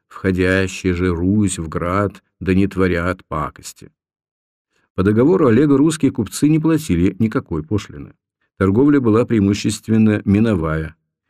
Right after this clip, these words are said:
Этим можно объяснить сравнительно малое количество византийской монеты, находимой в старинных русских кладах и курганах. Меха, мёд, воск и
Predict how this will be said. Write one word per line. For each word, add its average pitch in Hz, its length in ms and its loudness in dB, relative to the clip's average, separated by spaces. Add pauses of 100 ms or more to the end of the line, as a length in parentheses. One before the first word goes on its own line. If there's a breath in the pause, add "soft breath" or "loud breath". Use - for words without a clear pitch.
(120)
Этим 131 280 0
можно 110 580 2
объяснить 90 540 -2
сравнительно 101 560 0
малое 101 320 2
количество 95 720 -2
византийской 92 720 -2
монеты, 95 640 0 (160)
находимой 101 720 0
в - 80 -8
старинных 101 560 0
русских 95 500 -4
кладах 98 640 -2
и 98 80 0
курганах. 98 760 -4 (760)
Меха, 101 640 0
мёд, 92 600 0 (140)
воск 92 680 -2
и 87 300 -4